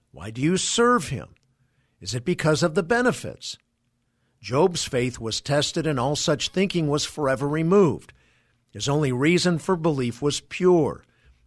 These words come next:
He believed because of the attributes of God, who he is. God is deserving of worship, adoration, and respect, if for no other reason, because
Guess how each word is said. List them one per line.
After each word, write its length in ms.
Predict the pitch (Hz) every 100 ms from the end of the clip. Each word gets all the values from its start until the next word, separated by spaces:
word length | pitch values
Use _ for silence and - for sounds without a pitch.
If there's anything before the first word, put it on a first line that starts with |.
| _
He 120 | -
believed 560 | 117 165 170 180 190 170
because 320 | 180 - 160
of 120 | 147
the 160 | 131 127
attributes 640 | 139 156 170 160 185 -
of 160 | 202 156
God, 480 | 151 117 120 127 156 _ _
who 540 | - 160 170 180 180
he 480 | - 147 135 135 135 -
is. 600 | 180 156 92 - - - _ _ _ _ _ _ _ _
God 200 | 80 110
is 140 | 131
deserving 560 | 113 135 123 143 143 147
of 140 | 143
worship, 640 | 147 170 185 - 110 - _ _ _
adoration, 720 | - 127 180 180 196 196 - 131
and 160 | 120
respect, 720 | 131 135 - 185 165 107 - - -
if 120 | 101
for 180 | - 120
no 340 | 120 135 175
other 200 | 208 214
reason, 460 | 170 120 117 120 127
because 500 | 127 120 143 139